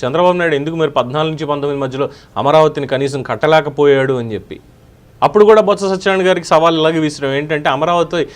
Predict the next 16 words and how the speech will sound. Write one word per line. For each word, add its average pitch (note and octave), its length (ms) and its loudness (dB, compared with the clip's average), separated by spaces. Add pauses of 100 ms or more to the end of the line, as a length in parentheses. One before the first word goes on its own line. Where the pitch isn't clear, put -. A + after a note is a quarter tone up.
(160)
శ్మశానంలా F#3 640 2
ఉంది, E3 220 0
అక్కడ E3 240 0
ఎటువంటి D3+ 920 -2 (320)
కట్టడాలు D#3+ 400 4
లేవు D3 300 0
అన్న D3+ 160 -2
వాళ్ళకి, C3+ 640 -4 (380)
గ్రూప్ E3 240 -2
ఫోర్ D#3+ 160 4
ఎంప్లాయీస్‌కి C#3 520 -2
అంటే B2 200 -2
ప్రభుత్వ C#3 420 -2
ఉద్యోగుల C3 540 0
భవనాలు A#2+ 460 -4
కావచ్చు, A2 540 -6